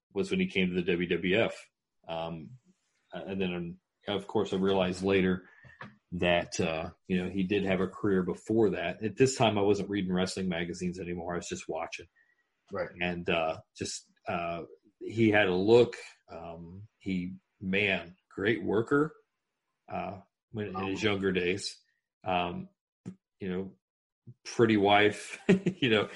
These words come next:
Speaker 1: er, everyone loved Miss Elizabeth. Um, just, uh, he was, I mean, the matches he had with Hogan and even with, with Warrior and, uh, some,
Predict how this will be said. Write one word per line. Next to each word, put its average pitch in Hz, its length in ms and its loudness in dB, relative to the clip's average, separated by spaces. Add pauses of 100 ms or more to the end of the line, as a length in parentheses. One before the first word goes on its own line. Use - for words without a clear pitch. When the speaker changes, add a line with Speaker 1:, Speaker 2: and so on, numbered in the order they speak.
(280)
Speaker 1:
er, 104 320 4
everyone 117 440 6
loved 104 180 4
Miss 107 200 0
Elizabeth. 101 520 2 (560)
Um, 87 560 4 (500)
just, - 360 -2
uh, 82 300 2 (460)
he - 220 2
was, 101 280 2
I 110 40 -8
mean, 90 340 -2 (800)
the 110 80 -4
matches 95 460 0
he 110 120 4
had 92 340 4
with 85 100 -6
Hogan 92 720 2 (600)
and 82 340 -4
even 95 280 0
with, 87 220 0 (160)
with - 220 -20
Warrior 92 880 2
and, 82 460 -8
uh, 78 320 -8 (120)
some, 95 380 -4